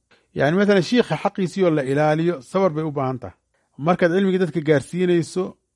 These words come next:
sabar baad u baahan tahay. Oo aad fahamsiinayso. Oo khaladaadkoodan aad u dulqaadanayso, sabar baad u baahan tahay. Marka sabarku waa shay asaasi ah. Teeda kale, aadaabta cilmiga qofku waa inuu ku dadaalaa. Oo culimmadu waxay dhihi jireen,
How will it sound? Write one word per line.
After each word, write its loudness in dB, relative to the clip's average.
sabar -2
baad -4
u -8
baahan -4
tahay. -16
Oo 2
aad 2
fahamsiinayso. 2
Oo 0
khaladaadkoodan 2
aad -2
u -4
dulqaadanayso, -4
sabar 0
baad -2
u -10
baahan -2
tahay. -12
Marka -6
sabarku 0
waa 2
shay -4
asaasi 0
ah. -16
Teeda 4
kale, 0
aadaabta 0
cilmiga -4
qofku -8
waa -10
inuu -10
ku -14
dadaalaa. -6
Oo 0
culimmadu -2
waxay 2
dhihi 2
jireen, -2